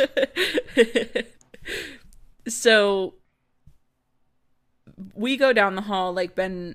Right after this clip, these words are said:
interacts with Amy. She asks how he is, and he kinda snaps at her, and he's like, "Can you stop asking me that every goddamn fucking day?" Um,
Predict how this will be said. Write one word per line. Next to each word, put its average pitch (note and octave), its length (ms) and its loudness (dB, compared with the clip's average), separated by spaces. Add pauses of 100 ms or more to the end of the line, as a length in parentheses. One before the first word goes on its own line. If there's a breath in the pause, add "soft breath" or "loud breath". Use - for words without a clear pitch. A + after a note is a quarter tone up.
interacts F3 480 -8
with F3+ 160 -12
Amy. E3+ 560 -10 (200 loud breath)
She - 260 -6
asks F#3 340 -2
how F#3 180 -6
he F#3+ 200 -6
is, F3+ 380 -2
and F#3 120 -8
he F#3+ 80 -6
kinda F3 220 -6
snaps - 360 -8
at G3+ 100 -8
her, F3 180 -4
and E3 100 -8
he's G3+ 160 -10
like, E3+ 160 -10
"Can F3 140 -8
you E3+ 40 -10
stop F3 240 -10
asking F#3+ 300 -8
me F#3+ 80 -4
that F3+ 260 -4
every E3+ 340 -8
goddamn E3+ 540 -6
fucking E3+ 480 -12
day?" E3 360 -8 (580 loud breath)
Um, E3 480 0